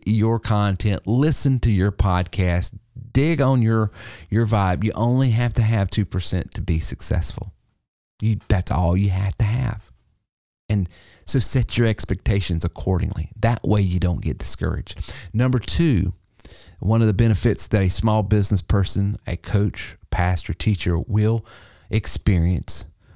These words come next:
by starting a podcast is the relationship building. Podcasts can be a great way for a small business to connect with their customers and build stronger relationships with them.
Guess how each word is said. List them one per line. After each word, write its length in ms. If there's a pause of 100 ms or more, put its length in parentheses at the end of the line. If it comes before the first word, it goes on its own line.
(220)
by 220
starting 400
a 60
podcast 840 (400)
is 380
the 160
relationship 800
building. 400
Podcasts 600
can 140
be 140
a 80
great 520
way 220
for 220
a 80
small 400
business 400
to 160
connect 480
with 160
their 160
customers 600
and 220
build 220
stronger 400
relationships 640
with 200
them. 180